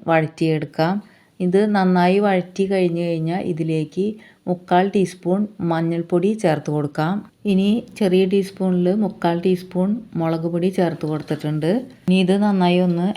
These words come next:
ഇളക്കി മിക്സ് ചെയ്തിട്ടെടുക്കാം. ഈ സമയത്ത് ഫ്ലെയിമൊക്കെ കുറച്ച് വെക്കുക. ഇതിലേക്ക് എരിവിന് ആവശ്യമുള്ള കുരുമുളക് പൊടി ചേർത്ത് കൊടുക്കുന്നുണ്ട്. മുക്കാൽ ടീസ്പൂൺ കുരുമുളക് പൊടി ചേർത്ത് കൊടുക്കാം. ഇതിലേക്ക് ഇനി മുക്കാൽ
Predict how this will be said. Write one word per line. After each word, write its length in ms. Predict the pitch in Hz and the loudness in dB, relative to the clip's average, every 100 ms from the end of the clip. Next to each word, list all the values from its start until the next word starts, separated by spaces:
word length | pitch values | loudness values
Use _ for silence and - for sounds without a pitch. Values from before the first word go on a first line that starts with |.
| - | 0
ഇളക്കി 320 | 165 165 180 180 | -2 -2 -2 0
മിക്സ് 240 | 175 - 170 | 0 0 0
ചെയ്തിട്ടെടുക്കാം. 640 | 160 156 156 151 151 160 170 | 2 0 -2 -2 -2 0 2
ഈ 20 | 175 196 | 2 2
സമയത്ത് 420 | 196 175 170 180 190 | 2 2 2 0 2
ഫ്ലെയിമൊക്കെ 500 | 190 165 170 175 180 175 | 2 2 2 -2 -2 0
കുറച്ച് 340 | 165 160 - 165 | 0 -2 -2 -2
വെക്കുക. 360 | 160 165 170 208 - - 208 | -2 0 0 -2 -8 -8 -2
ഇതിലേക്ക് 540 | 185 190 190 185 190 214 226 - | 2 4 4 2 4 2 4 4
എരിവിന് 360 | 196 185 180 185 185 | 4 6 4 4 2
ആവശ്യമുള്ള 440 | 180 185 175 170 185 180 | 2 0 2 2 2 4
കുരുമുളക് 480 | 214 185 180 170 170 | 4 4 4 2 2
പൊടി 180 | 165 185 185 | 4 4 4
ചേർത്ത് 260 | 185 170 165 | 2 4 2
കൊടുക്കുന്നുണ്ട്. 520 | 165 160 160 160 160 196 - 170 | 2 0 -2 0 0 0 -2 -4
മുക്കാൽ 320 | 170 175 170 170 | -2 0 0 0
ടീസ്പൂൺ 420 | 180 180 185 190 214 - _ _ _ | -2 -2 -2 -2 -2 -10 _ _ _
കുരുമുളക് 480 | 196 185 180 170 160 160 | 2 4 4 2 0 0
പൊടി 180 | 165 190 190 | 0 0 0
ചേർത്ത് 280 | 165 - 156 | 0 -2 -4
കൊടുക്കാം. 520 | 151 143 151 160 196 - - 196 | -4 -2 -2 0 -2 -6 0 4
ഇതിലേക്ക് 480 | 190 190 175 185 214 | 6 6 4 4 4
ഇനി 180 | 196 190 220 190 | 4 2 0 0
മുക്കാൽ 340 | 175 - 180 | 0 4 4